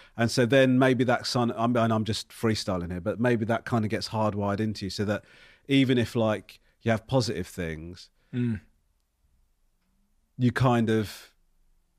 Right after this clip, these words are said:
Speaker 1: you, you, you kind of don't accept them. And I also think of, like, sometimes I've reflected on times when I was a kid, like, really young, and done things that I would consider to be selfish. Or I remember, like, this, like, have a vivid memory of being horrible to my brother.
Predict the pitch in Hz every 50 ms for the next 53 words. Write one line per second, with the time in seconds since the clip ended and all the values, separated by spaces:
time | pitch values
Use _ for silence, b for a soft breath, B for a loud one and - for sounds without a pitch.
0 | _ - - 120 127 120 123 123 110 147 139 120 113 143 131 120 - - 139 127
1 | 120 107 - 127 117 113 110 - - - 143 131 120 113 117 117 147 165 180 175
2 | 165 - 175 - - 175 151 - 143 123 139 131 123 101 - - 170 170 156 -
3 | 160 135 117 131 113 117 110 - - 156 - - - 120 107 110 107 - - 123
4 | 117 110 107 117 113 110 110 101 107 107 - - - 156 127 95 82 - 95 92
5 | 95 117 131 151 156 143 117 98 85 82 73 71 64 64 76 - B B B B
6 | B B B B B B B B B B B B B _ - 120 127 127 127 120
7 | 131 120 117 117 117 120 120 - - _ _ _ _ _ _ _ _ _ _ -
8 | - 151 131 123 113 117 113 117 - - 120 110 - 120 117 110 95 107 - -
9 | - 135 117 113 101 - 113 98 - - 123 110 113 120 117 104 113 110 110 90
10 | 107 107 - - 117 117 110 101 - 117 107 110 101 95 107 127 123 101 117 107
11 | 107 107 104 104 101 98 - 107 104 98 85 110 110 107 95 98 98 - - 101
12 | 98 98 - 113 107 104 92 87 73 58 58